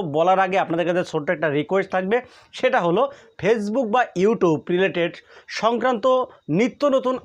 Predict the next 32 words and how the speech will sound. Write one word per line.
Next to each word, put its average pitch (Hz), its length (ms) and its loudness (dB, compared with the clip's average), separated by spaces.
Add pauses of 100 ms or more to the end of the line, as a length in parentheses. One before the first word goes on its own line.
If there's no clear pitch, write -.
(140)
আপডেট 175 340 0
পেতে 202 240 0 (320)
অবশ্যই 233 500 2
সিরাজ 190 320 0
টেক 185 160 0 (100)
বিডি 170 240 0 (100)
চ্যানেলকে 165 380 0 (380)
সাবস্ক্রাইব 196 460 0 (120)
করে 220 200 2
চ্যানেলের 180 380 2
সাথেই 156 340 -2
আপনারা 151 240 -2 (120)
থাকুন। 175 220 -2 (500)
দেখুন 269 260 4
বন্ধুরা, 147 260 2 (340)
প্রথম 269 360 4 (140)
যে 262 80 4 (280)
আপডেট, 151 300 0 (100)
মানে 190 120 2 (120)
প্রথম 226 280 0 (120)
যে 240 80 2 (120)
রুল 214 220 4 (140)
Facebook 196 440 -2
দিচ্ছে, - 260 -2 (400)
সেটা 247 280 0
হলো 240 180 2 (460)
নিজের 247 460 4 (160)
কন্টেন্ট 240 500 2
থাকতে 208 280 0
হবে, 151 280 0 (1120)
কোনো 262 240 4
রকম 254 360 4